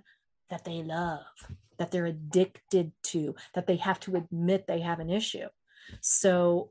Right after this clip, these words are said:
that's a big, <laughs> huge problem. And then you just give somebody the permission.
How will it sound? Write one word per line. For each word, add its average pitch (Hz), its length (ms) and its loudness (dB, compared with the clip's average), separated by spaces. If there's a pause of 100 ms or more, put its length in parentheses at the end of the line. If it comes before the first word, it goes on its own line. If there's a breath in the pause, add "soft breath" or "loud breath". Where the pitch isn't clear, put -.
that's 165 480 -2
a 233 60 -4
big, 196 320 0
<laughs> - 200 -14
huge 226 300 -4
problem. 202 360 -6 (220 loud breath)
And 226 180 6
then 240 200 4
you 254 120 2
just 294 200 2
give 294 160 2
somebody 294 300 2
the 277 100 -2
permission. 277 460 0